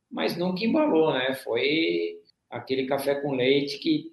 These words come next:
tênis bom, então as, a, os Float Ride que elas lan-, que ela lançou, alguns modelos muito bons, mas nunca, assim, não, não,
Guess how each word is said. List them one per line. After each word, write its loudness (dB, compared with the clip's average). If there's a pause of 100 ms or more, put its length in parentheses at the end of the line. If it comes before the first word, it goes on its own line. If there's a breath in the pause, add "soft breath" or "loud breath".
(120)
tênis 2
bom, 0
então -4
as, -4
a, -8
os -14
Float -6
Ride -4
que -8
elas -6
lan-, -8
que -14
ela -4
lançou, -6 (180)
alguns -8
modelos -4
muito -6
bons, -4 (260)
mas -2
nunca, -2
assim, -6
não, -6
não, -14